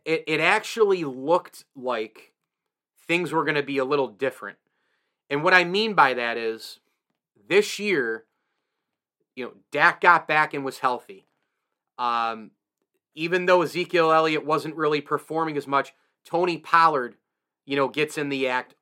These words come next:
Only, what, a three-year, uh, player out of Memphis, for God's sakes, at running back, and also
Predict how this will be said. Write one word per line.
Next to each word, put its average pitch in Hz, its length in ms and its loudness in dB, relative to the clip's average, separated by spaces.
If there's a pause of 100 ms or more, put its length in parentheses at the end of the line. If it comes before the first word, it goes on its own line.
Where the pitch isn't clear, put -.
Only, 165 480 -2
what, 135 200 -4
a 123 60 -14
three-year, 156 800 -2 (440)
uh, 123 200 -4
player 151 440 0
out 131 140 0
of 123 60 -6
Memphis, 127 520 -6
for 120 140 -14
God's 120 300 -4
sakes, 120 280 -10
at 113 80 -16
running 147 300 -2
back, 143 320 -2
and 131 80 -14
also 143 640 -2